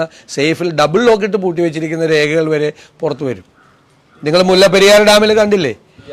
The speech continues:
Speaker 2: ആരോപണങ്ങളൊക്കെ വരുമ്പോ കോടതിയിൽ താനിപ്പോ പുറത്ത് പറയുന്ന മുഴുവൻ കാര്യങ്ങൾക്കും വിരുദ്ധമായ നിലപാടാണ് ചാൻസലർ ഹൈക്കോടതിയിൽ ഈ കേസുകളൊക്കെ വരുമ്പോൾ സ്വീകരിക്കുന്നത്. ഈ നിയമനങ്ങളെല്ലാം അദ്ദേഹം ശരിവെക്കുകയാണ്, എന്നിട്ട് പുറത്ത് വന്നിട്ട് തനിക്ക്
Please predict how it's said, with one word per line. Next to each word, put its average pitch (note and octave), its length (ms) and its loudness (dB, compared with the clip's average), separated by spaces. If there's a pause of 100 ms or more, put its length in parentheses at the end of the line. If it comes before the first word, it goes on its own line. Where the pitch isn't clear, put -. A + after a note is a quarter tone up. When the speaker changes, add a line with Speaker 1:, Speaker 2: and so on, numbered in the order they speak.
Speaker 2:
ആരോപണങ്ങളൊക്കെ C#3+ 640 -20
വരുമ്പോ A#2+ 260 -20 (640)
കോടതിയിൽ D#3 520 -20 (440)
താനിപ്പോ C#3+ 320 -20 (100)
പുറത്ത് B2+ 340 -20
പറയുന്ന C3+ 260 -20 (100)
മുഴുവൻ C#3 420 -20 (140)
കാര്യങ്ങൾക്കും A#2+ 520 -20 (140)
വിരുദ്ധമായ B2+ 460 -20 (100)
നിലപാടാണ് A2 460 -20 (240)
ചാൻസലർ A2+ 440 -20 (260)
ഹൈക്കോടതിയിൽ B2 580 -20
ഈ A#2+ 100 -20
കേസുകളൊക്കെ A#2 560 -20
വരുമ്പോൾ A#2 260 -20
സ്വീകരിക്കുന്നത്. G#2+ 460 -20 (640)
ഈ - 20 -20 (120)
നിയമനങ്ങളെല്ലാം E3+ 840 -18
അദ്ദേഹം D3+ 240 -20 (100)
ശരിവെക്കുകയാണ്, B2+ 600 -20 (520)
എന്നിട്ട് E3+ 240 -20 (100)
പുറത്ത് E3 340 -18
വന്നിട്ട് D#3 340 -20
തനിക്ക് C#3+ 240 -18